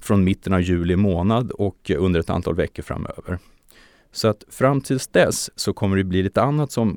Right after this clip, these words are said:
kommer vara av intresse. Och här är det väl helt klart då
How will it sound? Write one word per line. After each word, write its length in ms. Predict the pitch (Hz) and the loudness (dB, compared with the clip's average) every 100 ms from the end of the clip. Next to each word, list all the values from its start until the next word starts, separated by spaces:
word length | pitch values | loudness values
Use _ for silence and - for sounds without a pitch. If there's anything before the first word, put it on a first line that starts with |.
| - | -4
kommer 280 | - 95 90 | -2 0 2
vara 180 | 90 | 2
av 220 | - 82 85 | 2 -2 -4
intresse. 640 | 76 87 82 - - - - - | -4 -4 -4 -6 -8 -10 -12 -20
Och 300 | - - - | -20 -6 0
här 180 | 117 123 | 4 4
är 80 | 95 | 4
det 60 | 92 | 2
väl 100 | 92 | 2
helt 260 | 107 113 | 0 0
klart 240 | - 85 - | 0 -2 -2
då 280 | 82 80 | 0 0